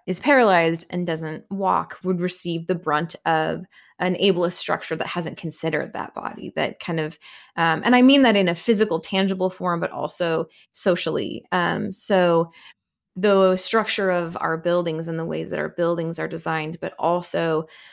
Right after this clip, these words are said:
in the stigma of what it means to love that disabled person or that person that deviates from that norm, or how we structure our work, what our work schedules look like.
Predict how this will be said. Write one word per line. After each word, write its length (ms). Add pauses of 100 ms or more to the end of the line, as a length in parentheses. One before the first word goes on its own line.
(140)
in 220
the 100
stigma 720
of 340
what 160
it 120
means 480
to 280
love 440
that 260 (180)
disabled 520
person 280
or 60
that 200
person 260
that 100
deviates 460
from 180
that 220
norm, 420
or 400 (400)
how 180
we 120
structure 420
our 160
work, 560
what 220
our 160
work 220
schedules 540
look 220
like. 260